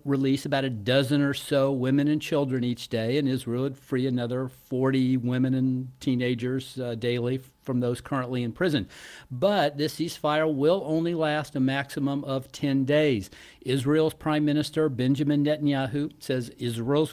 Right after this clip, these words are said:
Israel's goal is still to destroy Hamas.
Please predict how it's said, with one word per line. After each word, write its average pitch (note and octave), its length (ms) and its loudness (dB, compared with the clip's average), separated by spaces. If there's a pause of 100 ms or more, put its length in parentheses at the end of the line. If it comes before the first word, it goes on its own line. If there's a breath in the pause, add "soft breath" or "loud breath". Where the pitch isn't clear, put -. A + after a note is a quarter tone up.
(140)
Israel's C#3 480 -2
goal C#3+ 460 -2
is C3+ 140 -4
still C3 280 -2
to C3 160 -4
destroy C3+ 680 0
Hamas. D#3+ 500 -2